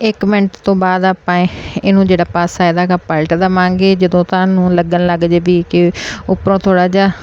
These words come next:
ਸੁੱਕਾ ਸੁੱਕਾ ਹੋ ਗਿਆ, ਉਸ ਤੋਂ ਬਾਅਦ ਤੁਸੀਂ ਇਹਨੂੰ ਪਲਟ ਸਕਦੇ ਹੋਗੇ। ਤੇ ਜਿਹੜੀਆਂ ਪਹਿਲਾਂ ਇਹਦੀਆਂ ਸਾਈਡਾਂ ਨੇ ਚੰਗੀ ਤਰ੍ਹਾਂ ਛੁਡਾ ਲੈਣੀਆਂ, ਉਸ ਤੋਂ ਬਾਅਦ ਹੀ ਇਹਨੂੰ ਪਲਟਣਾ, ਕਿਉਂਕਿ ਇਹ, ਅਮ, ਜਿਹੜਾ ਕਾਫੀ ਜ਼ਿਆਦਾ ਸੌਫਟ ਬਣਦਾ ਹੈਗਾ ਚਿੱਲਾ ਤੇ ਬਹੁਤ ਹੀ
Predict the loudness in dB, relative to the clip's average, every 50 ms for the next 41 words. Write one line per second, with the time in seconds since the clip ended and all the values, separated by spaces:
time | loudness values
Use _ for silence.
0 | -16 -16 -10 -4 -4 -2 0 0 -2 0 0 -2 -4 0 0 2 2 2 2 0
1 | 0 0 -2 -4 -6 -16 -20 -20 -20 -20 -14 -6 -4 -4 -2 0 0 0 0 2
2 | 0 0 0 -2 -4 -2 0 0 2 2 2 0 0 0 -2 -2 -2 -4 -2 -2
3 | -2 -2 0 0 0 2 2 2 2 2 2 0 0 0 0 0 2 2 0 0
4 | 0 -2 -2 0 0 0 2 2 2 2 0 0 0 -2 -2 -2 -2 -2 -2 0
5 | 0 0 0 0 0 2 2 2 2 2 0 0 2 0 0 0 0 0 0 0
6 | 0 2 2 2 2 2 2 0 -2 -2 -2 0 0 0 0 0 0 2 2 2
7 | 2 2 0 0 -2 -2 -2 -4 -4 -4 -4 -4 -2 0 0 0 0 0 0 0
8 | 2 2 4 4 2 0 0 -4 -12 -12 -14 -14 -14 -14 -12 -4 -2 2 4 4
9 | 4 4 4 2 2 0 0 -2 -2 -2 -2 0 0 2 2 2 2 2 0 0
10 | -2 -2 -2 -2 0 0 0 0 -2 0 0 2 2 2 0 0 0 0 0 0
11 | 0 0 0 0 0 2 2 2 0 -2 -4 -8 -14 -12 -12 -12 -14 -18 -20 -20
12 | -14 -14 -12 -6 -6 -4 0 0 0 0 0 0 0 -2